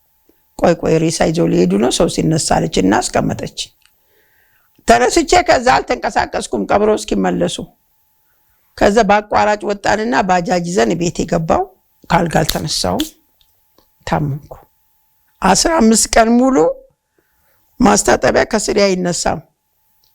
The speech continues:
አልበላም፣ አልጠጣም። ውሃም ከገባ ይወጣል። ወባ፣ ታይፎይድ፣ እዛ ደግሞ ያለው በረሃ ስለሆነ፣ እ፣ ታይፈስ ይባላል። መድኃኒቱን የማልወስደው ነገር የለም።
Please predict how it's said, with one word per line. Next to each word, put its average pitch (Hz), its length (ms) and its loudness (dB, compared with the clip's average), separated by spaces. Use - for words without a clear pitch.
አልበላም፣ 214 560 2
አልጠጣም። - 600 -2
ውሃም 214 320 2
ከገባ 240 380 0
ይወጣል። 165 460 -8
ወባ፣ 175 260 4
ታይፎይድ፣ 190 520 0
እዛ 175 120 0
ደግሞ 170 200 -2
ያለው 175 300 0
በረሃ 170 320 0
ስለሆነ፣ 180 380 -4
እ፣ - 100 4
ታይፈስ 196 440 2
ይባላል። 202 500 2
መድኃኒቱን 254 540 2
የማልወስደው 254 600 0
ነገር 170 280 -4
የለም። - 300 -12